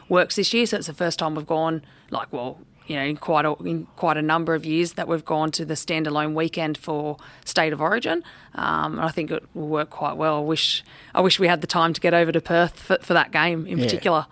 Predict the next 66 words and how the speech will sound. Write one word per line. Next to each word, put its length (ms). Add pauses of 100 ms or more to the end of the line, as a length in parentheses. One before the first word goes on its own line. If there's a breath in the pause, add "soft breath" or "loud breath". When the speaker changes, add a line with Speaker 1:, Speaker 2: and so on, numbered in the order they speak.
Speaker 2:
it'd 160
be 140
awesome. 240
But 80
I 20
also 340
love 220
getting 240
out 120
to 100
those, 280
you 120
know, 100
test 240
matches 320
where 140
we've 120
got, 280 (260 loud breath)
you 80
know, 140
the, 120 (100)
the 100
Polynesian 560
nations 360
and 120
the 60
Speaker 1:
Mm. 80
Speaker 2:
island 220
nations 360
playing 320
each 120
other, 160
because 280
the 100
atmosphere 560
and, 180 (320 loud breath)
and, 300
you 160
know, 60
the 100
amount 240
of 160
passion 380
and 180
loyalty 400
and 160
love 220
for, 200 (120)
Speaker 1:
Mm. 240
Speaker 2:
for 100
their 140
nations 400
the 80
crowd 280
has 200
is, 160
is, 420
is 160
amazing. 420
I 60
remember 280
being 260
out 100
at 140
Campbelltown 560
last, 400